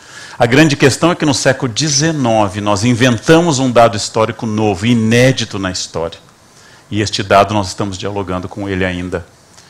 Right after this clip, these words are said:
de que nós devemos ser felizes com a pessoa que casamos. Esse é um dado novo. E é uma dificuldade debatê-lo. Porque no século dezoito se casava porque era um arranjo,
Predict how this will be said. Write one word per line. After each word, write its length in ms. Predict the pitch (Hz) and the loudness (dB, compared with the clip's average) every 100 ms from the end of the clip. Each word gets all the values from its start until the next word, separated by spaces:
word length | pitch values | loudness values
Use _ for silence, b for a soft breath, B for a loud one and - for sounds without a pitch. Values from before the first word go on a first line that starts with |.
| b | b
de 140 | - 104 | -12 -10
que 160 | - | -6
nós 800 | 92 92 107 123 131 - - - - _ _ _ _ _ _ _ _ _ - | -6 0 4 4 2 -8 -10 -12 -18 _ _ _ _ _ _ _ _ _ -8
devemos 520 | 107 98 107 110 104 | -2 0 0 0 -2
ser 180 | - 95 | -2 -4
felizes 920 | - 151 147 127 139 131 190 165 - | 0 2 4 4 4 2 -6 -10 -8
com 120 | - | -6
a 20 | |
pessoa 420 | 113 104 - - 107 | -6 -6 -6 -6 -8
que 160 | - | -8
casamos. 720 | - 104 87 87 85 87 - - _ - | -6 -6 -6 -8 -10 -16 -18 -20 _ -14
Esse 160 | - | -10
é 40 | 110 | -6
um 80 | 101 | 0
dado 240 | 95 101 | -2 -2
novo. 360 | 90 82 - - - _ _ _ _ - | -10 -12 -16 -20 -20 _ _ _ _ -8
E 80 | 95 | -6
é 40 | |
uma 120 | 92 | -4
dificuldade 720 | 87 - 98 101 92 90 90 | -6 -8 -8 -4 0 2 0
debatê-lo. 560 | 90 85 - - 80 - - _ b b b b | -4 -4 -4 -4 -10 -10 -20 _ b b b b
Porque 240 | 113 104 117 | -6 -2 -2
no 100 | 113 | 0
século 380 | - 123 123 | 2 2 2
dezoito 440 | 113 113 98 123 123 | -4 -2 0 0 -2
se 120 | - | -4
casava 480 | 139 117 107 107 117 | -2 2 2 2 0
porque 200 | 127 120 | -4 -4
era 140 | 117 | -4
um 140 | 120 135 | -2 -2
arranjo, 580 | - 104 104 98 90 | 0 -2 -2 -4 -10